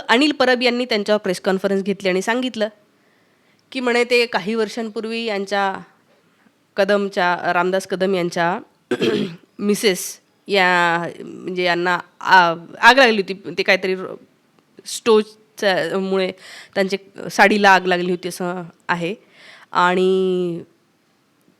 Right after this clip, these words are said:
तर अनिल परब म्हणतात, "मग आता तुमच्या बायकोला आग लागली होती की लावली होती?" आता हे अनिल परबांनी पण काय, उगीचच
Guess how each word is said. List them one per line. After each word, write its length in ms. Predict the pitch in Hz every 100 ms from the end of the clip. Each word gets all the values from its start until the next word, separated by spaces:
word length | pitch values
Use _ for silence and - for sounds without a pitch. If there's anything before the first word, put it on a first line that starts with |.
| _ -
तर 120 | 240
अनिल 220 | 233 233
परब 260 | 226 220 214
म्हणतात, 360 | 208 202 208 233
"मग 200 | 226 214
आता 380 | 208 - 202 202
तुमच्या 340 | 202 208 202 214
बायकोला 420 | 202 196 196 208
आग 200 | 208 196
लागली 260 | 202 202
होती 200 | 208 208
की 140 | 247 269
लावली 280 | 220 220 208
होती?" 220 | 190 175
आता 140 | 165
हे 160 | 185 208
अनिल 220 | 196 214
परबांनी 460 | 208 202 196 202 202
पण 180 | 208
काय, 260 | 208 190 196 196 _ _ _ _ _ _ -
उगीचच 420 | 220 208 226 233